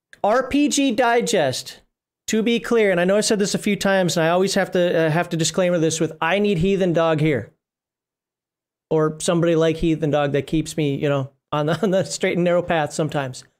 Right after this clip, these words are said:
But ultimately, R P G Digest was, was my idea. I wanted to rant, and I wanted to rant about the stupid stuff that's happening out there. Well, but I also believe that, you know, r-,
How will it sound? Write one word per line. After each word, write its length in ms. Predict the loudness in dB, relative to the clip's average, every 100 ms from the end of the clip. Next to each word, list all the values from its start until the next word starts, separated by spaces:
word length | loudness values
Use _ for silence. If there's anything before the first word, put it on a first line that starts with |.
| _ _ _ _
But 80 | 0
ultimately, 440 | 2 2 2 0
R 200 | 0 0
P 140 | 0 0
G 160 | 0
Digest 600 | 2 2 2 2 2 2
was, 320 | 0 -2 -4 -10 -4
was 180 | -2
my 240 | 0 0 2
idea. 440 | 2 2 0 -4 _ _ _ _ _ -2
I 80 | 2
wanted 440 | 2 2 2 0
to 140 | 0 0
rant, 440 | 0 -2 -4 -8
and 100 | -2
I 80 | 0
wanted 360 | 2 2 2
to 80 | 2
rant 280 | 2 0 0
about 160 | -2 -2
the 60 |
stupid 400 | -2 -2 -2 -2
stuff 260 | -2 -2 -2
that's 160 | -4
happening 420 | 0 -2 0 -2 0
out 200 | -2 -6
there. 220 | -12 -14 _ _ _ _ _ _ _ _ _ _ _ _ _ -2
Well, 320 | -2 -2 -10 _
but 80 | 0
I 60 |
also 320 | 2 0 -2
believe 300 | 0 0 2
that, 120 | 0 0
you 140 | 0
know, 260 | 0 0 -4
r-, 240 | -6 -6